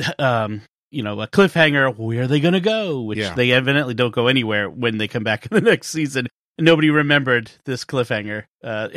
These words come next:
Speaker 1: <laughs> eighteen months later.
Speaker 2: Well, it's, it's also interesting 'cause this was a whole season where they experimented with the forty-five minute episodes like they do now with
Speaker 1: Mm-hmm.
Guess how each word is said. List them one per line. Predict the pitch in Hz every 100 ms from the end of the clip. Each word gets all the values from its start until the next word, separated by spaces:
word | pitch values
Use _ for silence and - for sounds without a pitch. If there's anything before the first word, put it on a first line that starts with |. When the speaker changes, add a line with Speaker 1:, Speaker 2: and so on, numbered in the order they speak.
| -
Speaker 1:
<laughs> | 170 139
eighteen | 123 131 113
months | 110 -
later. | 120
Speaker 2:
Well, | 143
it's, | 135 127
it's | 127
also | 135 131 127
interesting | - 117 120
'cause | 113 107
this | 110
was | 110
a | 104
whole | 104
season | - 123 131 110
where | 95 98
they | 95
experimented | 90 - 120 104 101 101
with | 92 -
the |
forty-five | - 110 107 110 98
minute | 98 95 -
episodes | 123 151 - 92 82 80 95
like | 95 -
they | 90
do | 87 85
now | 87 123 135
with |
Speaker 1:
Mm-hmm. | 104